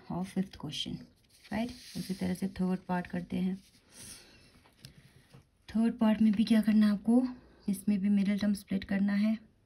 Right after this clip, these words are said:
right? आप देखो, middle term split करने से पहले third question में कुछ common आ रहा है आपके पास, Five, five, five common ले सकते हैं।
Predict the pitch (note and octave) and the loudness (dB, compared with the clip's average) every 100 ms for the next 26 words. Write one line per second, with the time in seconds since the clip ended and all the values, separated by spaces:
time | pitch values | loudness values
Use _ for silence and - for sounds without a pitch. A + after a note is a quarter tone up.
0 | - G#3+ A3+ B3 - _ _ _ _ _ | -6 -2 0 -2 -10 _ _ _ _ _
1 | _ - F#3+ G#3+ E3+ D#3+ D#3+ F3 A3 A#3+ | _ -8 -4 -2 -2 0 -2 -2 0 2
2 | B3 A3 A3 G3+ G3 G3 G3 F3 D#3+ F3 | 2 -2 -2 0 0 0 -4 -4 -2 -4
3 | G3 G#3 G#3+ G3+ G3 G3 G#3 A#3 A3 - | -4 -4 -4 -4 -4 -2 -2 -2 -6 -4
4 | F3+ F#3+ G#3 E3 D#3 D#3 - - D#3+ - | 0 2 2 0 -4 -8 -10 -6 -6 -8
5 | - E3+ E3 E3+ - F3 E3+ - F3 E3+ | -8 -4 -4 -6 -4 -4 -4 -4 -6 -6
6 | - E3 E3+ F#3+ G3 G#3 - A3+ | -4 -2 0 0 -2 -6 -4 -6